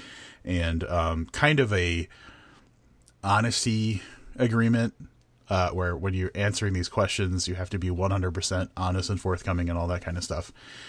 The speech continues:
And then, boom, these questions just start showing up. And it's, it's a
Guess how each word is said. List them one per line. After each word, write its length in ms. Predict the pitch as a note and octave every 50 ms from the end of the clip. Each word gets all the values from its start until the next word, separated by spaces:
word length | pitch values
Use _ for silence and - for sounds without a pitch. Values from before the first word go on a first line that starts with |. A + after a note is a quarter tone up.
| - - - -
And 100 | - C3
then, 140 | C#3 C#3 C3
boom, 320 | A2+ A2 D3 C3 G#2 F#2 E2+
these 260 | E2+ F#2+ G2 F#2+ - -
questions 420 | - A#2 G#2 G2 - A2 F#2+ F2
just 140 | F2+ F2+ -
start 260 | - G#2 F#2 E2+ - - _ _ -
showing 340 | - - - F#2+ E2+ F#2 C3+
up. 240 | E3+ C3+ - - - - - - - - -
And 460 | A2+ G#2+ G2+ F#2 F#2 F2+ F2+ F2 - - - - - - - - - - - - - - - - - -
it's, 180 | - A2 - - - -
it's 160 | G#2+ - -
a 180 | A#2 F2+ D2+